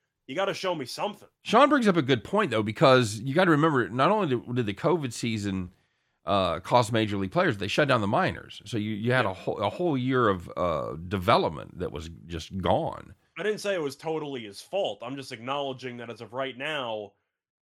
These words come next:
Speaker 1: he has not really shown any strides whatsoever to turning into a solid outfielder.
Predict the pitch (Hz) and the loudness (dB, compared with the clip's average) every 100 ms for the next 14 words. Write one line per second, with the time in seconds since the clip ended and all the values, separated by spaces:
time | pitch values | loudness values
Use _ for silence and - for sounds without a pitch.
0 | _ _ 147 143 127 - 139 131 147 151 | _ _ -10 -8 -10 -10 -10 -6 -4 -4
1 | 151 151 147 131 - 139 135 - 143 139 | -6 -8 -8 -8 -8 -8 -8 -10 -14 -12
2 | 135 - - 139 127 123 113 117 120 - | -12 -14 -12 -8 -6 -6 -10 -12 -12 -10
3 | 123 127 117 107 113 123 120 117 123 117 | -6 -6 -6 -12 -16 -14 -12 -10 -12 -12
4 | 123 110 - 123 110 107 113 107 95 85 | -14 -14 -8 -8 -6 -8 -10 -12 -20 -20